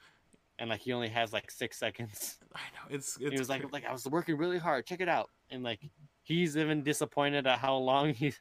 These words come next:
Speaker 1: <laughs> how long he, it's, uh, the video was.
Speaker 2: I know. Doing it by yourself must be a real pain.
Speaker 1: Yeah.
Speaker 2: Um, if you, if you're actually really interested in this, uh, medium, Jay, you should check out, like, um,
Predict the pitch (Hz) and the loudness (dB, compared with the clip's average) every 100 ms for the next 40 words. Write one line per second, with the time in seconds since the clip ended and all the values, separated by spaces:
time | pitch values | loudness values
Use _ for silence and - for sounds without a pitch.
0 | - - - 143 139 147 135 131 - 131 | -12 -14 4 6 6 4 0 -4 -6 -12
1 | - - 127 113 110 117 117 120 123 127 | -12 -6 -4 -4 -6 -6 -4 -2 -2 -2
2 | 135 127 - _ _ _ _ - 123 123 | -2 -4 -12 _ _ _ _ -12 -8 -6
3 | 127 135 135 170 214 175 175 156 156 170 | -6 -4 0 2 2 2 2 2 2 0
4 | 170 127 131 131 131 135 139 139 135 131 | 0 -8 -6 -6 -6 -6 -4 -4 -6 -8
5 | 127 127 131 _ _ _ _ _ 127 123 | -8 -10 -14 _ _ _ _ _ -2 0
6 | 107 104 - _ _ _ _ _ _ - | -2 -4 -16 _ _ _ _ _ _ -6
7 | 143 139 127 123 _ - 143 208 202 - | -2 0 -2 -12 _ -10 -4 -2 -2 -6
8 | - _ - 175 233 214 233 190 175 185 | -12 _ -6 0 4 4 2 -2 0 0
9 | 151 170 190 190 156 147 143 135 110 135 | -2 -4 -4 -2 -2 -2 -4 -4 -6 -4
10 | 123 135 147 190 147 135 135 131 - _ | -4 -4 -2 -2 -2 -2 0 -2 -4 _
11 | _ _ - 156 - 160 135 - 156 - | _ _ -10 -6 -2 -4 -4 -2 -2 2
12 | 135 135 139 - 135 131 127 135 131 131 | 4 4 2 -4 -4 -4 -4 -6 -8 -10